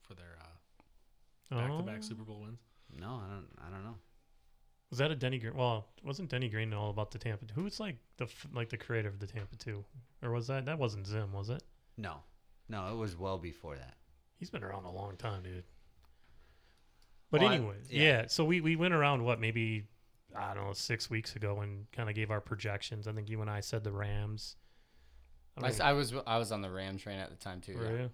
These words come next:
Speaker 2: I
Speaker 1: It was
Speaker 2: think we were
Speaker 1: Dungy.
Speaker 2: all
Speaker 4: I think, I
Speaker 1: Dungy
Speaker 4: think
Speaker 1: and
Speaker 4: I'm not
Speaker 1: Kiffin.
Speaker 4: even, I'm not even
Speaker 3: Yeah.
Speaker 4: completely giving up on the Rams still.
Speaker 2: No, they'll find it. They're slumping at the
Speaker 4: I
Speaker 2: right
Speaker 4: think,
Speaker 2: time.
Speaker 4: yeah,
Speaker 3: Right.
Speaker 4: I think they'll find it.
Speaker 3: Right.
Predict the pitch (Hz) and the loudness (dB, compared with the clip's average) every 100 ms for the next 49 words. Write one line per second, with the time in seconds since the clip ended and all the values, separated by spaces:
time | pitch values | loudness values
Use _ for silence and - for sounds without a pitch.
0 | - 113 117 107 120 123 107 110 107 - | -4 0 0 2 4 4 2 2 0 6
1 | 233 240 320 147 170 294 285 233 - 170 | 6 8 6 6 6 6 4 4 4 6
2 | 170 156 143 123 143 220 247 170 143 131 | 4 2 0 -2 -4 -2 0 -2 -2 -2
3 | 120 110 104 87 - - 151 127 151 123 | -2 -4 -6 -8 -10 -4 -2 0 0 0
4 | 127 110 98 101 - - 131 143 120 156 | 2 2 0 -8 -18 -8 2 2 4 0
5 | 160 110 92 92 87 - - 90 - - | 0 -2 -4 -8 -8 -8 -8 -10 -12 -18
6 | - - - - _ _ - - - - | -20 -20 -20 -20 _ _ -20 -20 -20 -12
7 | - 151 156 233 127 110 104 156 - 160 | 2 2 4 2 2 2 4 2 4 2
8 | 151 135 120 104 104 - 110 101 - 113 | 2 0 2 2 2 4 2 0 -2 -2
9 | 101 104 - 135 - 95 - - - - | 0 0 -2 -8 -8 -12 -12 -16 -18 -20
10 | - - 113 92 | -20 -4 -4 -4